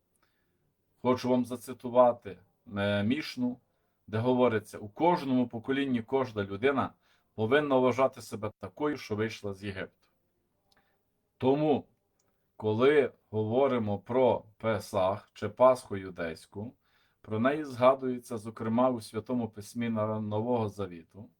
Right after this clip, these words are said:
бо вони ту вечерю якраз споживали,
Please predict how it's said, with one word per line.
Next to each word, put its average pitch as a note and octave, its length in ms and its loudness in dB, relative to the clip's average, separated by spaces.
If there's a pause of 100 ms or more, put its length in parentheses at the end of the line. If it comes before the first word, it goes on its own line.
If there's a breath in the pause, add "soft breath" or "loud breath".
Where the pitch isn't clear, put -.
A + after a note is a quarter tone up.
(640)
бо A#2+ 420 0
вони B2 300 -4
ту C3 200 -8
вечерю A2+ 420 0
якраз G#2+ 420 -8
споживали, G#2+ 840 -2